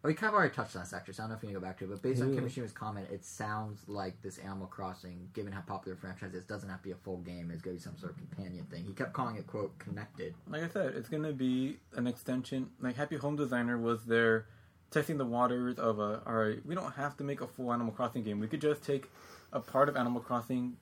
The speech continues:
Speaker 3: go way in depth into that, and just
Speaker 1: Yeah.
Speaker 3: see how people respond." And how did they respond?
Speaker 1: But what's three point oh one million copies sold is how they responded.
Speaker 3: So
Speaker 1: Well. <laughs>
Speaker 3: All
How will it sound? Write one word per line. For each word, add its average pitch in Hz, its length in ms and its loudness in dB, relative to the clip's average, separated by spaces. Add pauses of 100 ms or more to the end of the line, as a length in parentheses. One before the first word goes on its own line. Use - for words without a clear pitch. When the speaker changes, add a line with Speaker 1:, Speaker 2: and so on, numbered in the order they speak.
Speaker 3:
go 120 380 4
way 165 340 0
in 135 120 2
depth 123 220 2
into 123 200 -2
that, 117 260 2 (480)
and 117 180 0
just 113 200 8
Speaker 1:
Yeah. 98 160 2
Speaker 3:
see 123 220 4
how 117 140 2
people 117 220 -6
respond." 120 480 -2
And 107 480 -6
how 110 60 -4
did 120 120 -4
they 117 60 -4
respond? 113 400 -8
Speaker 1:
But 123 240 2
what's 117 400 0 (720)
three 101 140 -2
point 98 360 -6 (100)
oh 98 120 -4
one 92 200 -2
million 92 240 -2
copies 90 320 -8
sold 135 220 -4
is - 80 -8
how - 100 -8
they 85 100 -8
responded. - 440 -12 (280)
Speaker 3:
So 117 540 -2
Speaker 1:
Well. 117 320 2 (220)
<laughs> 453 240 -2
Speaker 3:
All - 80 6